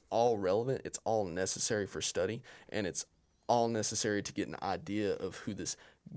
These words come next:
God is that you're worshiping. Like the, like the lineages in, in the Old Testament, guess what? Those have a function. Well, I mean, they're in the New Testament too, but lineages in general, that, that's stuff that a lot of people, their eyes glaze over. And I get it. It's, it's a dry read unless you're reading it with the specific purchase,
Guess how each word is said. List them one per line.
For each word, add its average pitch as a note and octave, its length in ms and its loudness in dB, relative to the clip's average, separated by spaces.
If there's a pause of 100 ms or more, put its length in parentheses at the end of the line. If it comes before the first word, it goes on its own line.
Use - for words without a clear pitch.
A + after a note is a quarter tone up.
God G2 560 0
is A2 340 0
that D#2 120 -6
you're F2 140 -2
worshiping. G2+ 540 0 (280)
Like F#2+ 180 4
the, A#2 180 4 (280)
like B2 120 0
the C3+ 100 4
lineages C3+ 880 2
in, G2 160 -4
in F2 220 -4
the G#1 60 -4
Old D#2+ 160 0
Testament, - 380 -4
guess E2 240 -4
what? B2 220 4 (120)
Those F2 200 0
have F#2 120 -2
a F2 60 -4
function. - 460 -4 (180)
Well, G#2+ 160 6
I - 60 0
mean, G2 120 -2
they're G#2 120 0
in F#2+ 60 0
the F2+ 60 -2
New G2 120 -2
Testament - 340 -6
too, G2+ 140 -2
but - 100 0
lineages B2 480 4
in G2+ 100 -2
general, F2+ 420 -2
that, A2 200 2
that's A2+ 180 2
stuff - 260 2
that - 100 -4
a - 20 2
lot A2 160 4
of B2+ 60 -2
people, A2+ 180 -4
their - 240 -2
eyes E2+ 240 0
glaze E2+ 300 -4
over. D#2 300 -2 (200)
And - 100 -4
I A2+ 100 2
get F#2+ 200 0
it. C#2+ 160 -2
It's, - 260 -8
it's - 120 -6
a G2+ 40 -4
dry F#2+ 260 2
read F#2 260 0
unless E2+ 280 -4
you're E2 120 -6
reading E2+ 260 -4
it D#2+ 140 -4
with D#2+ 220 -6
the - 60 -8
specific - 460 -6
purchase, - 400 -4